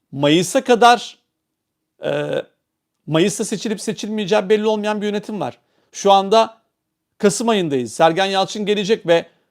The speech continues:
Mayıs'a kadarki bir sözleşmeyi kabul eder mi? Veya uzun bir sözleşme ister mi? Veya bu takımın, bu takıma gelir mi? Veya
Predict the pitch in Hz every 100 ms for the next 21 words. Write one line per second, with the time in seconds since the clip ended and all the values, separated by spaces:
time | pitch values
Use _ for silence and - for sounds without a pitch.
0 | _ _ 135 143 160 - 220 208 202 202
1 | 196 190 208 190 180 220 214 202 208 185
2 | 214 185 127 147 156 170 - - 170 175
3 | 226 202 214 190 180 226 196 - - 202
4 | 185 127 117 156 175 170 170 - 233 226
5 | 226 208 _ _ _ _ _ _ - 190
6 | 240 - 226 185 214 220 165 113 139 240
7 | 233 226